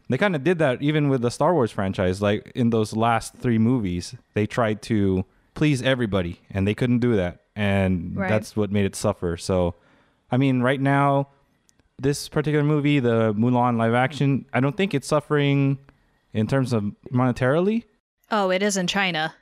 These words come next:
Speaker 1: Oh, in China. Okay. Because people
Speaker 2: Yeah.
Speaker 1: aren't watching it? Or they're,
Speaker 2: Ye-
Speaker 1: are they boycotting it?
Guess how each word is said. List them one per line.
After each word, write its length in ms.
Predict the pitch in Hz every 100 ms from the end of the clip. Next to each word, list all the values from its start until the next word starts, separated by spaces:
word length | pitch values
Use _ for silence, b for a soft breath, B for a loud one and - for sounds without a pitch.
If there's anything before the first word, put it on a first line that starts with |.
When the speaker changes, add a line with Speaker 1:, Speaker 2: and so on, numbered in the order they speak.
| _ _ -
Speaker 1:
Oh, 100 | 131
in 120 | 113
China. 440 | 107 131 107 90 107
Okay. 320 | - 92 90 - _ -
Because 240 | 190 127
people 140 | 190
Speaker 2:
Yeah. 200 | 180 170
Speaker 1:
aren't 100 | 123 117
watching 280 | 117 139
it? 120 | 139 135 _ -
Or 140 | 123
they're, 320 | 120 117 110 95
Speaker 2:
Ye- 220 | 196 185
Speaker 1:
are 100 | 127
they 80 | 117
boycotting 480 | 104 117 170 190 254
it? 120 | 269